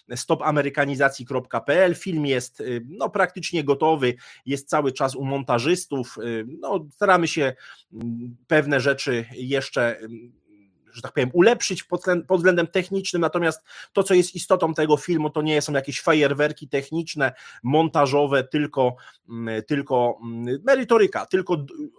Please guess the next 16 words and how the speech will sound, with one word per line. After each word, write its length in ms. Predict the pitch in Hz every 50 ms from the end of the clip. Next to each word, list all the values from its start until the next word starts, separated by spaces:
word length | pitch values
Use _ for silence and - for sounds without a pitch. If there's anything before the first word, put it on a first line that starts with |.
| - -
oparte 480 | 175 175 - 190 190 185 175 - 170
na 220 | 147 147 139 139 - -
rzetelnych 760 | 135 123 147 185 180 - 180 180 180 175 165 160 156 - - _ _ _ 120
źródłach, 680 | 117 117 123 156 165 175 175 151 147 143 143 131 - -
na 180 | 139 135 135
dokumentach, 960 | 127 127 113 180 185 185 - 175 156 147 143 147 147 131 - 143 131 117 - _ - - - - - _ -
mm, 440 | 117 117 113 113 113 113 113 113 117
materiały, 760 | 120 135 147 156 156 - 151 135 135 139 135 143 139 135 127
które, 460 | - _ - 131 123 120 117 120 117 - - - - _ - 110 113
które 240 | _ - 147 135 135
jasno 380 | 156 165 170 - - - 135
pokazują, 640 | - 139 131 - 139 131 123 127 139 139 131 123 123 123 - _ _ _ _ _
mm, 300 | 95 104 110 113 113 113
w 140 | - - -
którym 400 | - - - 196 180 170 151 151
miejscu 540 | 156 156 151 151 - - - 151 135 127